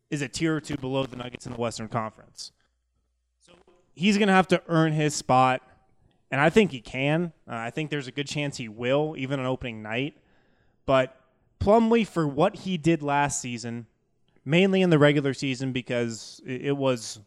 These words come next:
widely talked about that he struggled, and Denver's entire bench struggled in the playoffs.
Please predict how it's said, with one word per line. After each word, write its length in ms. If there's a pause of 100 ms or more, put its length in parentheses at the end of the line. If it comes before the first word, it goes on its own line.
widely 400
talked 360
about 240
that 180
he 100
struggled, 580
and 180 (260)
Denver's 340
entire 500
bench 240
struggled 360
in 80
the 80
playoffs. 640